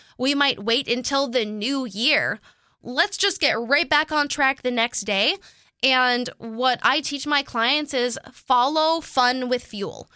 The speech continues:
So instead of overindulging for the entire week, Christmas Eve through New Year's Day,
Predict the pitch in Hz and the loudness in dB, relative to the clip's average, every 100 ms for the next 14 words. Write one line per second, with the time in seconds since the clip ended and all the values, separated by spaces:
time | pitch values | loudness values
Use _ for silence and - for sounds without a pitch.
0 | _ - - - 277 262 247 233 - 277 | _ -20 -10 0 4 4 4 0 -2 -2
1 | 269 320 294 - 247 277 330 277 240 233 | 2 2 2 0 0 0 0 2 4 2
2 | 254 240 233 - 233 220 247 226 226 - | 4 2 0 -2 -2 0 2 2 0 0
3 | 262 226 208 202 269 - - 254 254 247 | 2 2 0 0 -2 -2 -2 0 2 -2
4 | 233 233 240 247 202 - 226 240 226 220 | -2 -2 -2 -2 -6 -14 -4 0 0 0
5 | 240 240 262 240 214 202 190 226 370 269 | 2 0 2 0 0 -2 0 2 4 4
6 | 220 240 | 2 0